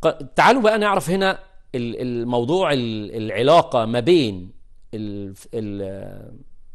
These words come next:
الحجم مع الضغط. العلاقة هنا عكسية. بيقول لي إن لو الحجم ده قانون بويل، بيقول إن لو الح-، علاقة الحجم مع الضغط علاقة عكسية، تمام؟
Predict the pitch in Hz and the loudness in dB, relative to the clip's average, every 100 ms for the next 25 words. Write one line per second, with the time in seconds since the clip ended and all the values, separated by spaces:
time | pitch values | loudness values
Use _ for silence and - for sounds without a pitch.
0 | - - 120 - 190 196 190 - - - | -18 -8 -8 4 4 4 -10 -14 -18 -2
1 | 131 117 98 147 190 180 - - - - | 2 2 4 4 4 2 -16 -18 -18 -18
2 | - - - - - - - - - 123 | -18 -18 -16 -18 -18 -20 -20 -20 -8 0
3 | 117 180 190 160 180 151 151 - 135 92 | 6 6 6 4 6 2 2 0 0 -2
4 | 98 - - - 123 165 226 175 143 123 | -12 -20 -20 -6 -2 6 6 6 0 0
5 | - 131 131 131 131 135 190 151 143 143 | -4 -2 2 4 2 2 0 2 0 0
6 | 135 147 131 131 - 113 139 107 92 - | -4 -2 -2 -4 -6 0 2 2 -2 -10
7 | - 110 139 196 190 120 87 - - - | -10 -4 -2 0 0 0 -4 -12 -18 -6
8 | 123 123 127 131 139 135 - 131 120 170 | -2 0 0 2 2 0 -4 -2 4 4
9 | 185 147 139 - 170 120 123 127 143 127 | 4 -2 -2 2 0 2 -4 0 0 0
10 | 107 196 220 - - - - - - 104 | 2 2 2 -10 -18 -20 -20 -20 -12 -2
11 | 127 143 165 165 180 - - - - - | 4 8 6 8 6 6 -14 -20 -18 -18
12 | - - - 143 170 - 127 85 - - | -18 -10 2 4 4 2 0 -2 -12 -18
13 | - - - - - 110 139 | -18 -18 -18 -20 -8 -4 -2